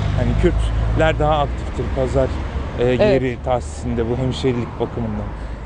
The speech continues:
Speaker 1: E, buranın şimdi ürünleri aldığı yerler, hal, hal komisyoncuları belki başka bir şey. Ve buranın müşterisi başka bir boyut. Baktığında çok fazla kent bileşeni burada gelip geçiyor veya burada bir araya geliyor.
Speaker 2: İlişkilerden bahsediyorsun aslında şu
Speaker 1: Evet.
Speaker 2: anda. İlişkilenmeler yani.
Speaker 1: Evet.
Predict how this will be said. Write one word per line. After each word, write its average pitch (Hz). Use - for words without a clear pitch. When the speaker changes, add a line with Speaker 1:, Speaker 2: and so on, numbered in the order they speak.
Speaker 1:
E, 147
buranın 196
şimdi 190
ürünleri 185
aldığı 175
yerler, 175
hal, 175
hal 160
komisyoncuları 160
belki 147
başka 147
bir 143
şey. 139
Ve 165
buranın 196
müşterisi 180
başka 180
bir 165
boyut. 120
Baktığında 202
çok 226
fazla 208
kent 214
bileşeni 175
burada 214
gelip 190
geçiyor 202
veya 185
burada 196
bir 214
araya 170
geliyor. 120
Speaker 2:
İlişkilerden 269
bahsediyorsun 185
aslında 185
şu 185
Speaker 1:
Evet. 208
Speaker 2:
anda. 180
İlişkilenmeler 208
yani. 170
Speaker 1:
Evet. 165